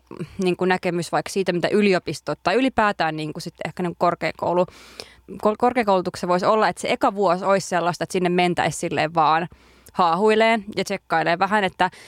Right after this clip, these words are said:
että pitäisi käydä niinku tosi eri, erilaisten oppiaineitten luennoilla, koska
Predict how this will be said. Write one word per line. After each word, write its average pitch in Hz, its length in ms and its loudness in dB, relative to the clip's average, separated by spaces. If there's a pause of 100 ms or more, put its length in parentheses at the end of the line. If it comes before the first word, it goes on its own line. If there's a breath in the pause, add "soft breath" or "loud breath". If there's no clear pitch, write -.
(160 loud breath)
että 180 120 -2
pitäisi 180 300 0
käydä 175 260 0
niinku 160 280 -4
tosi 170 380 0 (140)
eri, 170 440 -4
erilaisten 175 460 0
oppiaineitten 240 760 -2 (600 loud breath)
luennoilla, 240 640 4
koska 202 340 -2